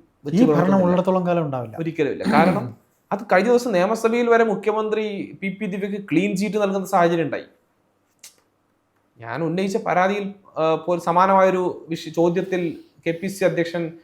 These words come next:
Speaker 1: ശ്രീ സണ്ണി ജോസഫ് എം എൽ എയുടെ ഒരു ചോദ്യത്തിന് മറുപടി അദ്ദേഹം പറയാണ്, "പി പി ദിവ്യക്കെതിരെ അങ്ങനെ ഉയർന്നു വന്ന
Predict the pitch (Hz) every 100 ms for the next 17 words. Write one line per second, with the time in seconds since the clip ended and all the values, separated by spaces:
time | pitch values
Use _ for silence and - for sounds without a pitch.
0 | _ - 165 143 160 180 175 170 156 151
1 | 160 160 151 143 - 139 139 143 147 131
2 | 131 135 139 127 131 123 120 113 87 -
3 | 175 185 170 170 165 147 151 147 139 139
4 | 131 135 135 131 127